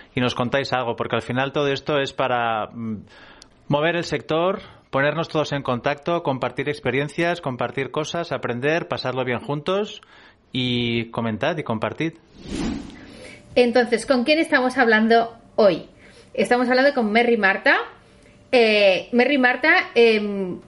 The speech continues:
Speaker 2: es, es una agencia de wedding planner que Marta fundó a raíz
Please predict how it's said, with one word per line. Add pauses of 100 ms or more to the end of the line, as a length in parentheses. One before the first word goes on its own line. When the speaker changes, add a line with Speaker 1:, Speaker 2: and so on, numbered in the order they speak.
(360)
Speaker 2:
es,
es
una
agencia
de
wedding
planner
que
Marta
fundó
a
raíz